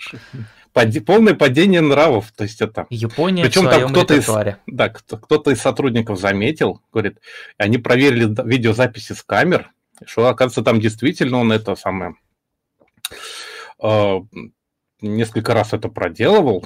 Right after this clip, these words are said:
Speaker 1: со, со сообщником, с-, потом скрылся от преследования в туалете, там переоделся,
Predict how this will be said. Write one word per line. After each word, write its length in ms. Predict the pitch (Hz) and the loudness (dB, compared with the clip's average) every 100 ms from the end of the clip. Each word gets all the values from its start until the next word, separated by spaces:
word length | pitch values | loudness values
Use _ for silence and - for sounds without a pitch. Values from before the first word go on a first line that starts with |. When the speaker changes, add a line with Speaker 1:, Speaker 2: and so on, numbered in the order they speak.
| - | -14
Speaker 1:
со, 200 | - 110 | -8 -6
со 300 | 110 - - | -6 -12 -16
сообщником, 840 | - - 113 110 - 92 - - - | -10 -2 0 -2 -6 -10 -10 -14 -18
с-, 120 | _ - | _ -6
потом 280 | 107 127 | 0 0
скрылся 480 | 113 - 165 - 127 | 0 2 2 4 0
от 220 | 104 113 | -2 -4
преследования 460 | 117 117 139 127 107 | -4 -2 0 0 0
в 80 | 110 | 0
туалете, 580 | 110 95 113 - 101 - _ | -2 0 0 0 -2 -4 _
там 180 | 117 | -4
переоделся, 760 | 113 110 104 107 135 - 107 | -2 -2 0 0 0 0 -4